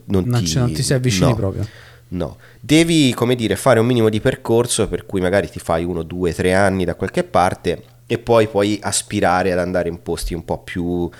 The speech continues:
Speaker 1: rinomati, un po' più fighi, magari fuori dall'Italia. Ehm, niente, questo era il discorso. L'esperienza, oltre al farsi un, una, una reel,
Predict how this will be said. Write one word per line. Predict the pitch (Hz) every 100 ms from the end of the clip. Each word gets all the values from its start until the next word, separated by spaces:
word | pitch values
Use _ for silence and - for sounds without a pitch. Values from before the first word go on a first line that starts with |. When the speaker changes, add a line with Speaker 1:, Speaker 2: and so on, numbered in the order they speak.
| -
Speaker 1:
rinomati, | - 87 87 82 78 78
un | 80
po' | 76 71
più | - 82 78 71 69
fighi, | - 80 73 71
magari | 73 73 73
fuori | - 87 78
dall'Italia. | 71 73 78 69 69 - - - - - -
Ehm, | 107 101 95 92 90 85 78 - - - - - -
niente, | 139 147 147 - -
questo | 120 117 101
era | 92 90
il | 90
discorso. | 92 - 78 73 - - -
L'esperienza, | 113 - 120 117 123 - 120
oltre | 143 156 -
al | 104
farsi | 101 120 - - 110
un, | 101 85 -
una, | 95 90
una | 95 98
reel, | 101 95 90